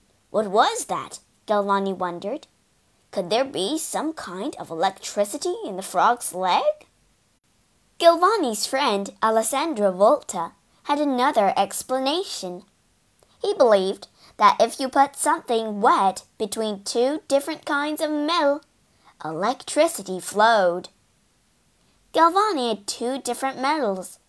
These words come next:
the tin tray and the steel knife. Like all animals, the frog's leg was mostly water. When he touched the frog with his knife, electricity flowed through the leg and made it twitch.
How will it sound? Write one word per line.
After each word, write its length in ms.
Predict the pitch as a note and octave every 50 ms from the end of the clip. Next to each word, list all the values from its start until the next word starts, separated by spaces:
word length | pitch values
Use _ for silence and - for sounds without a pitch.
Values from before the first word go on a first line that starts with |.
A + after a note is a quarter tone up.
| _ _ _ - _ _ _ _ _ -
the 80 | G#3
tin 260 | G3 - B3+ C4 C4 A#3
tray 560 | - - D#4 D#4 D4+ A#3 F#3+ F#3 F3+ - - _ _ _ _ _ -
and 140 | F#3+ G3+ F#3
the 40 | -
steel 400 | - - - G#3 G#3+ G3 F3 F3
knife. 460 | F#3+ A3 A#3 F3+ - - - - - _ _ _ _ _ _ _ _ _ _ _ _ _ _ _ _ _ _ _ _ _ -
Like 220 | - G#4 G#4 -
all 220 | G4+ G#4+ G#4+ G#4 F#4
animals, 640 | C#4+ C4 B3+ A#3+ A#3 A#3 A3+ A#3 A#3+ B3 - - _ _ _ _ - _ _ -
the 80 | G#3
frog's 440 | - - C4+ B3+ B3+ A#3+ - - -
leg 400 | C4 C#4+ D4 A#3 F#3+ F#3 F#3+ - -
was 220 | - G3+ G#3 -
mostly 580 | G3+ G#3 G3+ G#3+ A#3 D#4 D#4+ - - - F#3 F#3+
water. 540 | F#3 G3 G#3+ A#3 C#4+ D4 G#3 D#3 E3+ - _ _ _ _ _ _ _ _ _ _ _ _ _ _ _ _ _ -
When 100 | B3+ D4
he 140 | E4 F4+ F4
touched 440 | - - E4+ E4+ - - - - -
the 60 | -
frog 500 | - - A#3+ B3 A#3 F#3 F3+ F3+ F3+ - - _ -
with 160 | G3+ G3+ G3+
his 160 | G3+ G3+ -
knife, 460 | G#3 G#3+ B3+ C#4 A3 G3 G3 - - _ _ _ _ _ _ _ _ _ - -
electricity 840 | G3+ G#3 A3+ B3+ - - - - E4 E4 - - - - G#3+ G3+
flowed 640 | G3 - - G#3+ A3+ C#4 D4+ B3 G3+ F#3+ F#3 - - _ _ _ -
through 400 | - - - A#3 C4+ D#4+ F4+ -
the 140 | - G3+ G3
leg 380 | F#3 F3 D#3+ D#3 - - - - _ _ -
and 320 | G#3+ G#3+ G3+ F#3+ G3 G3 G3+
made 200 | G#3 A#3 B3+ C4+
it 200 | C4+ - - -
twitch. 680 | - - - D#3+ G3+ B3 - - - - - - -